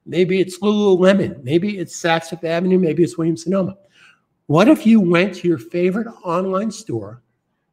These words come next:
and there was a banner ad that said, "How would you like to have a store like this of your own?" Well, technically, that's what this is. This is a store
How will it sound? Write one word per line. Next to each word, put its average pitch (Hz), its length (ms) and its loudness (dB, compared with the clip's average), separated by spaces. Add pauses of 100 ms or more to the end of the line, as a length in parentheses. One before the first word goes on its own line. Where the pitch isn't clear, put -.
(600)
and 170 100 -4
there 208 120 2
was 185 80 2
a 180 60 0
banner 190 540 0
ad 143 140 0
that 147 160 -8
said, 151 420 -4
"How 160 300 -2
would 190 180 -2
you 208 120 -4
like 151 240 -8
to 143 80 -10
have 143 120 -8
a 156 60 -10
store 117 240 -12
like 131 220 -12
this - 260 -8 (240)
of 123 140 -12
your 160 160 -4
own?" 196 240 -6 (580)
Well, 214 240 0
technically, 233 840 2
that's 180 340 -2
what 196 160 -4
this 185 240 0
is. - 640 -8 (1000)
This 175 180 2
is 220 140 0
a 254 80 2
store 175 360 2